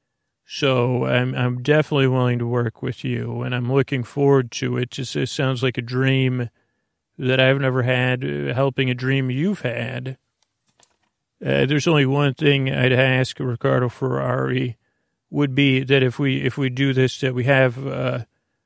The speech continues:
like, a Ricardo Ferrari that we serve here at the, the, uh, the Yogurt Library,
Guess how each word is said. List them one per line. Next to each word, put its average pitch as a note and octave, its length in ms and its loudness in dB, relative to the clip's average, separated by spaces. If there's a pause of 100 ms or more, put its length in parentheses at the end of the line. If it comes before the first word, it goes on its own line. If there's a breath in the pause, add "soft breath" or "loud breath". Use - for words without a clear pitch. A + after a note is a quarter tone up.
(180)
like, C3 240 0
a C3+ 60 -2
Ricardo C3+ 500 4
Ferrari B2+ 800 2
that A#2+ 360 -2
we C3 180 0
serve C3+ 460 0
here A#2+ 380 -2
at A#2+ 140 -8
the, B2+ 480 -4
the, B2 320 -2
uh, A#2+ 240 -4 (540)
the C3+ 100 -2
Yogurt C3+ 500 4
Library, B2 1120 -6